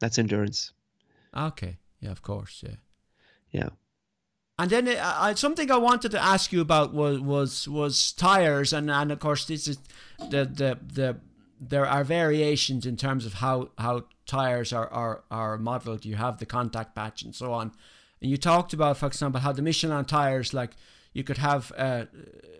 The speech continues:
Speaker 2: you could have two laps at a Porsche at Spa if they were heated, and how, uh, Rover Racing Porsches had much better traction on Barcelona. So, w-,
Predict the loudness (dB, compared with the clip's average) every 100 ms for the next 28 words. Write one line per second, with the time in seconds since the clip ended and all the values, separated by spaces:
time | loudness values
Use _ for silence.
0 | -20 -20 _ -12 -6 0 0 0 0 0
1 | 0 2 2 2 0 -2 -2 -2 -4 -2
2 | -4 -6 0 2 2 0 -4 -6 -4 -4
3 | -6 -8 -10 -16 _ _ _ -8 0 4
4 | 4 2 0 -2 0 -2 2 2 4 2
5 | 2 0 -2 0 0 0 -2 -4 -4 -2
6 | -2 -4 -4 -4 -6 -4 -4 -4 -8 -8
7 | -10 -16 -20 -4 -2 4 4 4 2 2
8 | 2 0 -2 -2 -4 -8